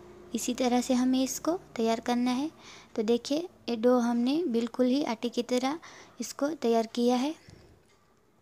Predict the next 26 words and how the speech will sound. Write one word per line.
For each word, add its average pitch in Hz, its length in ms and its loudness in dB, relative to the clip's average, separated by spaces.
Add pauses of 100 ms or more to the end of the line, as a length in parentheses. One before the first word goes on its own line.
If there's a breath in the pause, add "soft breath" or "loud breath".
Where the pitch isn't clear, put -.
(600 loud breath)
तो 240 80 -4
देखिए, 233 300 0
इस 254 100 -6
तरह 254 240 2
से 254 140 -4
हम 262 200 0
इसको 262 320 -2
बहुत 240 340 0
अच्छी 247 300 -2
तरह 254 280 2
से 277 200 -2
गूंदेंगे। 247 640 2 (720 loud breath)
तो 226 120 2
ये 233 180 6
पूरी 269 500 0 (320)
बहुत 233 380 -2
ही 294 180 2
अच्छी 285 420 0
और 277 280 2 (120)
खिली 247 200 0
खिली 247 260 -2
बनेगी, 254 520 0 (360 loud breath)
खाने 233 240 0
में 226 160 -4
बहुत 254 240 2
टेस्टी। 302 480 0